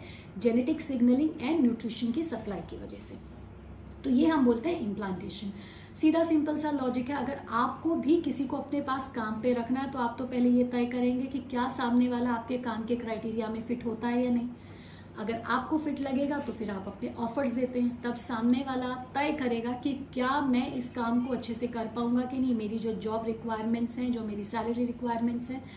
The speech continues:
वो पूरी हो रही हैं या नहीं। और जब पूरी होती हैं तभी एम्प्लॉयर और एम्प्लॉय के बीच का रिलेशनशिप बनता है और आगे काम बढ़ता है। लगभग कुछ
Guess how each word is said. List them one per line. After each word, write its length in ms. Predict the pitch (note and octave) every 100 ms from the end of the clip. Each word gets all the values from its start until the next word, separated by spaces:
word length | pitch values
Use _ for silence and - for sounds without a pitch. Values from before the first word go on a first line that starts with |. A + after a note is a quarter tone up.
| - - -
वो 60 |
पूरी 320 | G#3+ A#3 A#3 B3+
हो 200 | A#3+ B3
रही 180 | C#4+
हैं 160 | C#4 C#4
या 60 | C4+
नहीं। 200 | C#4+ F4+ - - -
और 80 | B3
जब 300 | G#3+ D4+ -
पूरी 160 | C#4+
होती 240 | D#4 C#4 D4
हैं 200 | D#4 -
तभी 300 | C4 B3+ D#4
एम्प्लॉयर 540 | B3 A#3+ B3 B3 C4+
और 120 | C4+
एम्प्लॉय 340 | B3 A#3 A#3 A#3
के 160 | B3
बीच 180 | A3+ A#3
का 140 | - A#3
रिलेशनशिप 560 | A#3 G#3+ B3 A#3+ A#3
बनता 280 | A3 G#3+ B3+
है 60 | D4
और 160 | - A3
आगे 260 | G#3+ A3
काम 440 | B3 - G#3+ D#4+ - - - - - - G#3
बढ़ता 300 | G3+ E3 -
है। 120 | - - -
लगभग 360 | A#3+ B3+ C#4+ D4+
कुछ 220 | C4+